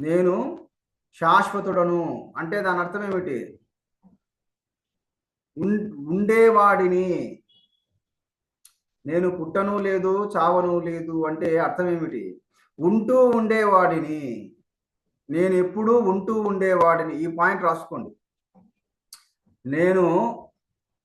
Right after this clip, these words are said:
నేను పుట్టలేదు, చావను లేదు అంటే సరిపోదు. ముఖ్యమైన పాయింట్ రాసుకోవాలి ఇక్కడ. ఏది? ఉంటూ ఉండేవాడిని, ఉండేవాడిని. ఇంకా మీకు అర్థమయ్యేలా చెప్పాలంటే నేను పుట్టేవాడిని కాదు,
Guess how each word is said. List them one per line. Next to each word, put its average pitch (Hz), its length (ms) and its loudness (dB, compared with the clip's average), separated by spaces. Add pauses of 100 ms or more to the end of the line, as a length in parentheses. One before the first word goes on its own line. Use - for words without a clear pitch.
(720)
నేను 185 280 0
పుట్టలేదు, 208 1000 0 (600)
చావను 196 420 2
లేదు 190 380 -2
అంటే 185 280 -2
సరిపోదు. 170 800 -4 (1400)
ముఖ్యమైన 190 480 -2
పాయింట్ 180 360 0
రాసుకోవాలి 170 520 0
ఇక్కడ. 120 260 -6
ఏది? 160 540 -2 (440)
ఉంటూ 196 420 -4
ఉండేవాడిని, 160 840 0
ఉండేవాడిని. 165 960 2 (1900)
ఇంకా 196 300 -2
మీకు 185 140 -2
అర్థమయ్యేలా 190 440 -2
చెప్పాలంటే 180 800 -4
నేను 185 300 0
పుట్టేవాడిని 185 880 0
కాదు, 202 720 4